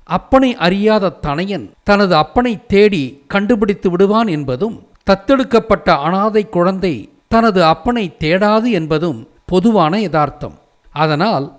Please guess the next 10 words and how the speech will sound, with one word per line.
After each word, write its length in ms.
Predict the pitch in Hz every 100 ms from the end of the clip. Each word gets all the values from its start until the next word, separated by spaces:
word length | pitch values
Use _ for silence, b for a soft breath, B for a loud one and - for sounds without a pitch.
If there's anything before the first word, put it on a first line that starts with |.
| _
தாங்கள் 460 | 214 208 214 185 147 123 147
வன்முறையால் 640 | 180 220 254 254 226 170
அழித்த 380 | 180 202 - 170
புத்த 300 | 151 175 247
மதத்திற்கு 580 | 233 190 - 170 - 156
மாற்றாக 800 | 127 131 202 - 202 151 131 190 104 - _ _ 160
மகாயான 540 | 180 185 240 247 233 175
பௌத்தம் 420 | 170 185 190 220
என்ற 320 | 165 170 147
ஒன்றை 400 | 135 147 160 202